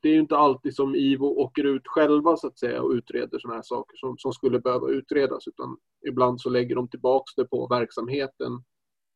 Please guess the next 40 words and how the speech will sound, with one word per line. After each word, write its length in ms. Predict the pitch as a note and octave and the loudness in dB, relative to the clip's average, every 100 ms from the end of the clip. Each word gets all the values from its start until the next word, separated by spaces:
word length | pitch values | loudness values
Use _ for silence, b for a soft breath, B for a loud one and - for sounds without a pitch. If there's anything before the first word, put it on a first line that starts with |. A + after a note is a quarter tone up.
| - | -14
eh, 140 | A#2 A#2 | -8 -8
som 440 | A2+ B2 A#2+ B2 - B2+ B2+ - - - | -6 -6 -6 -8 -10 -10 -10 -12 -20 0
för 80 | D3 | 2
mig 300 | C#3 D#3+ D3+ | 6 6 8
i 140 | C#3+ | 6
alla 180 | C3 B2 | 4 0
fall 380 | - B2+ A#2 B2 _ _ _ _ _ | -4 -4 -4 -8 _ _ _ _ _
verkar 300 | C3 B2+ C3 | 0 0 0
uppenbart 680 | D3 - B2+ B2+ C3+ B2+ - | 0 0 -2 2 2 2 0
att 140 | C3 _ C#3 - | -12 _ -18 -6
inte 320 | C3+ B2 - | -6 -4 -4
ha 140 | A#2 A2+ | -6 -4
klarat 360 | C3+ B2 A#2+ | -4 -2 0
av 360 | D3 C#3 B2 C3 _ | 2 4 2 -2 _
att 180 | C3 B2+ | -10 -4
själva 380 | C#3+ C3 C3+ D#3+ | -2 0 2 0
ta 100 | D3 | -2
hand 300 | B2+ B2 A#2+ | -6 -6 -6
om, 220 | A#2+ B2 | -8 -6
om 220 | C3 B2+ | -8 -8
den 140 | B2 A#2+ | -8 -8
här 180 | A#2+ | -2
utredningen. 580 | C3 A#2+ C3+ B2+ - - - | -2 -2 -8 -8 -8 -10 -10
För 80 | |
det 80 | - | 2
är 160 | C3+ D3 | 4 4
ju 140 | C3+ | 2
det 140 | C#3 C#3 | 0 -4
första 320 | C#3 - - | -6 -6 -14
steget, 420 | - B2+ - - | -8 -8 -8 -12
som 140 | - - | -14 -20
jag 80 | - | -16
sa, 140 | - | -14
att 100 | - | -14
det, 120 | - - _ _ _ _ _ _ _ _ _ _ - | -16 -18 _ _ _ _ _ _ _ _ _ _ -2
de 120 | B2 | 0
själva 400 | C3 A#2 B2 B2+ | 2 4 2 2
får 120 | C#3 | 2
utreda, 400 | B2 - A#2+ B2 | 2 0 -6 -4
eh, 120 | A#2 | -8